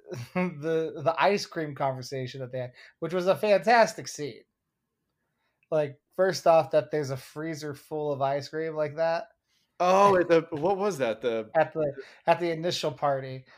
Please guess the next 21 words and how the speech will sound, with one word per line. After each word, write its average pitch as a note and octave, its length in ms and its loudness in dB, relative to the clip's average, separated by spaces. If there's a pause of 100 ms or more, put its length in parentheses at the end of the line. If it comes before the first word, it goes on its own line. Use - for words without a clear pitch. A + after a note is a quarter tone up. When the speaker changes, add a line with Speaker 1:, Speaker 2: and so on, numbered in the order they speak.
Speaker 2:
The, C3+ 80 -6
Speaker 1:
The, D3 60 2
Speaker 2:
yeah. C#3+ 340 6 (400)
Speaker 1:
when, E3+ 160 -2
when, F3 80 0
after F3 220 2
Celia F3+ 400 -2
does D#3+ 180 -4
the D3 80 -8
apology, C#3+ 720 0 (100)
she D3 220 -10
asks C#3+ 240 -6
him C#3+ 140 -12
to C#3 260 -12 (180)
be C3+ 380 -16 (960)
her C#3 180 -10
date C3+ 400 -10 (320)
to C3 140 -10
Speaker 2:
Yeah. G#2 420 -6 (600)
Speaker 1:
yeah. C#3 240 -10 (760)
Um, D#3 440 6